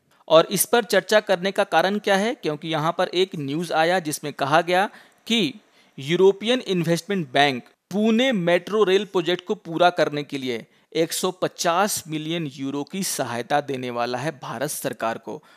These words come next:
और इसी को लेकर के हम यहाँ पर यूरोपियन इन्वेस्टमेंट बैंक की चर्चा करेंगे। तो यहाँ पर सबसे पहले मैं आपको बता दूं कि नाइनटीन फिफ्टी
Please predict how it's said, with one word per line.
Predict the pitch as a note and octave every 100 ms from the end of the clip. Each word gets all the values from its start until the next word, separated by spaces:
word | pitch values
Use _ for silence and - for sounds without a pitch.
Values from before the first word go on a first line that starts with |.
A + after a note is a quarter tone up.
| _
और | C#3+ C3+ -
इसी | D#3+ F#3+
को | F#3+ F#3
लेकर | F3 F3+ F3+
के | G3 G#3 - _ -
हम | D3 D3
यहाँ | C#3 D3
पर | - F#3 -
यूरोपियन | D3 C3+ D3 D3 E3 G3 F#3+
इन्वेस्टमेंट | D3 B2 C3+ - D#3 C3
बैंक | A#2+ A#2+
की | - F#3
चर्चा | C3 - A#2+
करेंगे। | - G#2+ A2+ - - _ _ -
तो |
यहाँ | F#3+ F#3+
पर | A3+ B3
सबसे | A3 - A#3
पहले | A3+ F#3+ G#3
मैं | G#3
आपको | F#3 - F#3
बता | F3 D3+
दूं | D3 G#3+
कि | G#3+ D#3
नाइनटीन | C#3+ D3+ F#3+
फिफ्टी | F3+ E3+ F#3+